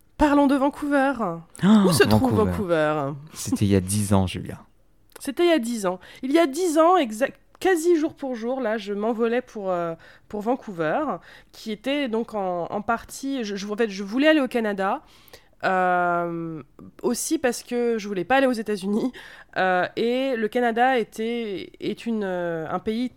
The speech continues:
Speaker 1: beaucoup utilisé pour les tournages, euh, et en tant que petite, euh, jeune étudiante en cinéma, euh,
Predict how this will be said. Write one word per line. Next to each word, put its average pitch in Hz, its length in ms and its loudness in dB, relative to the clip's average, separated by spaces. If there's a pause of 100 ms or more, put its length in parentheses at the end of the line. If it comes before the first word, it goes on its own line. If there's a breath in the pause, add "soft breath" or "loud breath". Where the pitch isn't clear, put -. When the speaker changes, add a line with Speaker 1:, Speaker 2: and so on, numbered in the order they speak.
Speaker 1:
beaucoup 226 260 0
utilisé 226 360 -2
pour 208 120 -6
les 175 80 -6
tournages, 202 460 -4 (540 soft breath)
euh, 165 480 -2
et 190 220 -2
en 175 80 -4
tant 202 120 -6
que 185 140 -8
petite, 170 460 -12
euh, 156 200 -4
jeune 180 260 -6
étudiante 180 340 -10
en 170 60 -8
cinéma, 170 520 -4
euh, 160 420 -6